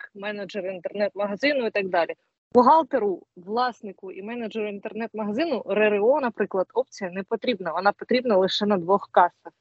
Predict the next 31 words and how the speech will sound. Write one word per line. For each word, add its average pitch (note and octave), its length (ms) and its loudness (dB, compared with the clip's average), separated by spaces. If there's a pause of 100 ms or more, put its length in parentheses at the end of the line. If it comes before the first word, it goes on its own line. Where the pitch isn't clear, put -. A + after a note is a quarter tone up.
Тобто, E3 680 -2
ну, E3+ 200 -4 (160)
навіщо? G3 560 6
Це - 140 -14
те, A#3+ 200 4
з - 120 -12
чого G#3 220 -2
ми G#3 140 -6
починали. F#3+ 600 -8
Е, D#3+ 640 -10 (880)
все D#4 420 4
у C4+ 40 -4
нас B3 380 -12 (260)
дуже G3+ 420 -6
гнучко, A#3 640 -6
тобто G#3 260 -8
докуповуєте A3+ 800 0
лише G#3+ 340 -6 (100)
те C#4+ 240 -4 (140)
і A3 80 -4
лише A3 280 -4
стільки, - 460 -6
скільки C#4+ 380 -6
вам A3+ 260 -2
необхідно. G3+ 680 -6
І F#3 80 -6
при - 160 -4
тому, C4+ 380 6 (880)
ну, G3+ 320 2
ці A#3 360 2 (460)
питання G#3 840 0